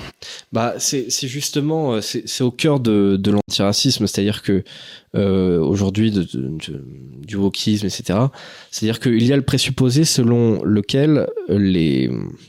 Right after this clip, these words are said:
sociétés occidentales ont été édifiées avec un certain nombre de règles qui mettent évidemment en avant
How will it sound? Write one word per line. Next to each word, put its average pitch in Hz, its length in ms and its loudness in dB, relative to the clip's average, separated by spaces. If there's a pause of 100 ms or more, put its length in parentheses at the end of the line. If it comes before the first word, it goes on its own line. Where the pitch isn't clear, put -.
sociétés - 500 -2
occidentales 123 640 0 (720)
ont 110 140 0
été 107 340 0
édifiées 101 380 0
avec 95 240 0
un 92 80 -4
certain 107 320 -4
nombre 95 200 -2
de 92 80 -2
règles 156 380 0 (800)
qui - 140 0
mettent 120 360 0
évidemment 113 540 0
en 98 100 2
avant 123 560 0